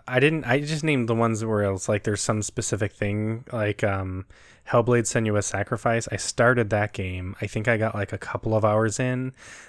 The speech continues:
but at the time that I played it, which was a few years ago, that was, like, peak anxiety time for me. It was when I f-,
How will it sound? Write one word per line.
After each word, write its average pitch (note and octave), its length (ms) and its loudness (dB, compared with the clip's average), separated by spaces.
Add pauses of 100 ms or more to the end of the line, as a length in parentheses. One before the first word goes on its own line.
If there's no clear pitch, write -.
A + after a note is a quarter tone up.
but A2+ 120 4
at A#2+ 100 4
the A2 100 -2
time D3 380 2
that C3 80 4
I A#2 80 4
played C3+ 240 0
it, B2+ 60 2
which G#2+ 180 -4
was G2+ 100 -8
a G#2 60 -2
few A#2 220 -4
years A2+ 260 0
ago, F#2+ 540 -2 (580)
that A2+ 240 0
was, B2+ 140 0
like, A2 480 0 (560)
peak - 420 -8
anxiety G#2+ 560 -2
time C3 240 -4
for C#3+ 120 -4
me. C#3 280 -2
It B2 80 -6
was G#2+ 160 -4
when G#2+ 120 2
I G#2 100 2
f-, - 180 -6